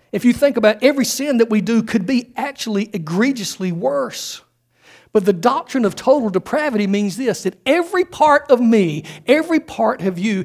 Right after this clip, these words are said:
has been tainted, has been touched by sin. There's nothing left that, that is totally perfect the way God created it. And so we look at these verses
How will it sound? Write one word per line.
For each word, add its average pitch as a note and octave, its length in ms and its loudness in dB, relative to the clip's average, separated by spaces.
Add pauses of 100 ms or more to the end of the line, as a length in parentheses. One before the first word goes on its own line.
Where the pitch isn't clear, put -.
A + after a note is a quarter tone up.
(140)
has G3+ 160 0
been G3+ 200 0
tainted, C#4+ 580 -2
has G3 160 0
been G3+ 300 -2
touched - 640 -4 (220)
by F3+ 440 2 (120)
sin. F#3 640 -4 (840)
There's A#3+ 160 0
nothing D#4+ 420 4
left C4+ 460 2 (180)
that, A3+ 280 6
that A3+ 120 6
is G3 180 0 (140)
totally D#4+ 500 2
perfect - 640 -4 (180)
the A3 80 6
way F3 440 0 (240)
God F#3 500 2
created F3+ 560 0
it. - 160 -14 (1120)
And F3+ 100 -8
so E3 460 0 (260)
we G3 120 0
look G3 200 2
at A3+ 100 -12
these E3+ 180 -6
verses E3 600 -6